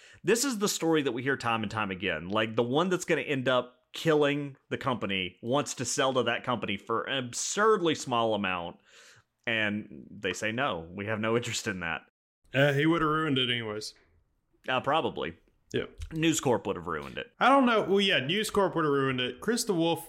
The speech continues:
Speaker 2: we'll get more into it. He seems like he's got his head on his shoulders, but we'll get there. He seems smart.
Speaker 1: So, as Facebook is hitting the world stage,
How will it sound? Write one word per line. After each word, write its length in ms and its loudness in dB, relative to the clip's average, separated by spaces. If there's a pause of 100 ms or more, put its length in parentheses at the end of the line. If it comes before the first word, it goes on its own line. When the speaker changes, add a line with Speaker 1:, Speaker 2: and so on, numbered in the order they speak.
Speaker 2:
we'll 220 0
get 160 0
more 160 0
into 260 -2
it. 100 0
He 60 0
seems 340 -4
like 120 0
he's 160 -12
got 140 0
his 140 -2
head 120 -6
on 140 -14
his 100 -14
shoulders, 580 -14
but 140 -10 (560)
we'll 100 -10
get 200 -12
there. 100 -20 (840)
He 60 -2
seems 260 0
smart. 300 -10 (580)
Speaker 1:
So, 420 4 (120)
as 320 0
Facebook 500 2
is 140 0
hitting 240 2
the 80 2
world 300 0
stage, 560 -2